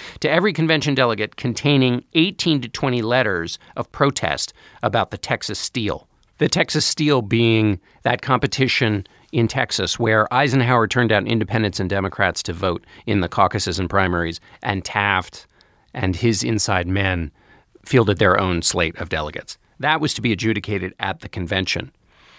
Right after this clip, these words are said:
which leads us to the convention madness itself. There are four important rounds of battle, and it gets a tiny bit complicated.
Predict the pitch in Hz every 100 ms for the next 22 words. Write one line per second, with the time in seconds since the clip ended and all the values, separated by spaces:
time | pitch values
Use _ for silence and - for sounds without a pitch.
0 | - - 139 120 165 196 170 165 - 165
1 | 139 135 139 143 - 143 131 - 120 107
2 | 113 117 113 101 107 - 117 80 - 117
3 | 117 - - 190 202 202 - 143 - 170
4 | 147 120 120 117 120 98 82 101 90 76
5 | - 110 98 92 135 117 101 - 151 165
6 | 151 147 - 135 113 101 90 60